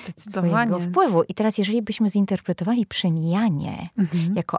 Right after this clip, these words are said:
Speaker 2: e, jako twórczość, to zaczęlibyśmy patrzeć na nie nie z przerażeniem, ani nie ze smutkiem, tylko analogicznie do tego przekształcenia,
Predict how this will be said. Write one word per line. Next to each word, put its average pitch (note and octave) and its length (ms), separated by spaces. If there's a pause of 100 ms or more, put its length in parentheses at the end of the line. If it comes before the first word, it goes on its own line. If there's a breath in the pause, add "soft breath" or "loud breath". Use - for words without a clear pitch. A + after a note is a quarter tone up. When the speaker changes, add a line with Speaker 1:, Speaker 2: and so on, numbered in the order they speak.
Speaker 2:
e, E3+ 240
jako E3 480
twórczość, - 1000 (340)
to F#3 280 (100)
zaczęlibyśmy G#3+ 840
patrzeć - 600
na G3 280
nie F#3+ 460 (440 loud breath)
nie F#3+ 340
z - 80
przerażeniem, D#3+ 920
ani E3 240
nie F3 160
ze F3 120
smutkiem, - 880 (680 loud breath)
tylko G3 600 (160)
analogicznie A3 800
do G3 240
tego G3+ 220
przekształcenia, G3+ 920